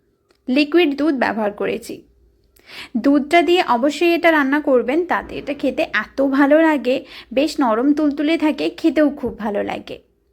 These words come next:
মিশ্রণের গাঢ়ত্বটা আপনাদের দেখিয়ে দিচ্ছি, দেখুন, না পাতলা না গাঢ়, এইভাবেই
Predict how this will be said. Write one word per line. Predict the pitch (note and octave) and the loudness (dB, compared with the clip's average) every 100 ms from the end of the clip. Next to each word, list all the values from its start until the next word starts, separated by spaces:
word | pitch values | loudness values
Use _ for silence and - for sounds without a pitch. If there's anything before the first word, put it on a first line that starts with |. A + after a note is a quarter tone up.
| _ _ - - - | _ _ -20 -6 2
মিশ্রণের | D#4+ D4 F4 F4 | 2 4 2 2
গাঢ়ত্বটা | D#4+ C4 C4 B3+ C4+ | 2 0 -2 -2 -2
আপনাদের | C4 C4 F4 A#4+ | 0 -4 -2 -2
দেখিয়ে | B3 A#3 G#3 | -2 -2 -8
দিচ্ছি, | F#3 - - | -8 -10 -8
দেখুন, | A3 A3 A#3 - - _ _ _ _ _ - _ _ - - B3 | -8 -10 -12 -16 -18 _ _ _ _ _ -20 _ _ -20 -6 2
না | C4+ D#4 | 4 4
পাতলা | D#4+ D4+ - C#4+ F4+ E4+ | 4 2 0 -2 2 2
না | B3+ | 2
গাঢ়, | A3+ A3 G3+ G3+ - | 2 0 0 -2 -2
এইভাবেই | C4+ C#4 C4 A#3+ C4 | 0 0 -2 0 0